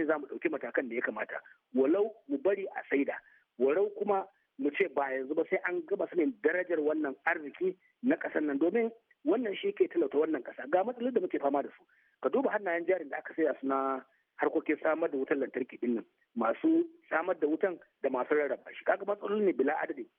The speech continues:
Kuma abin da yake haifar da su shine ba da ƙwarewa ba, saboda gaban kai, saboda wata gadara ko iko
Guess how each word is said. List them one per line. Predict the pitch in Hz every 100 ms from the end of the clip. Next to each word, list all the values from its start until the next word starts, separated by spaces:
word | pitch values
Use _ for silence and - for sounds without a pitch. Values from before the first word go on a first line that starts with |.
| _
Kuma | - 415
abin | - 240
da | 196
yake | -
haifar | 175 202
da | 175
su | 170 170
shine | - 196 175 - - - -
ba | 147 156
da |
ƙwarewa | 160 226 214 160 143
ba, | 143 143 - - _ _
saboda | - 202 170
gaban | 143 143 170 165
kai, | 185 113 _
saboda | 202 196 165
wata | 170 226
gadara | - 180 190 147
ko | - -
iko | 202 214 180